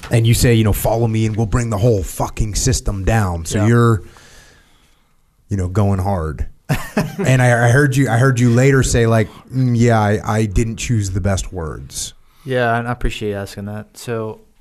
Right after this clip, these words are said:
Speaker 2: people have asked me a lot, "Do you regret it?" 'Cause, uh,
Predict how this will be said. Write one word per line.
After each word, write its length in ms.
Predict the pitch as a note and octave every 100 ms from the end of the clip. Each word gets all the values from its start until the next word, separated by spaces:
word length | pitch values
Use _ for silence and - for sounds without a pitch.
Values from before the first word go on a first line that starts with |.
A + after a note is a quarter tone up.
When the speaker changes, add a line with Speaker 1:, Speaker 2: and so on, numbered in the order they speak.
| -
Speaker 2:
people 480 | D3+ D#3+ C#3 A#2 A2+
have 160 | A2
asked 380 | - G#2+ G#2 -
me 120 | A2 G2+
a 80 |
lot, 420 | F#2+ F#2+ G2+ F#2+ _ _ _ _ _ _ _
"Do 80 | A#2+
you 220 | A2 G#2+
regret 380 | F#2+ E2+ E2 F2
it?" 140 | - -
'Cause, 360 | A#2 G2+ -
uh, 60 | _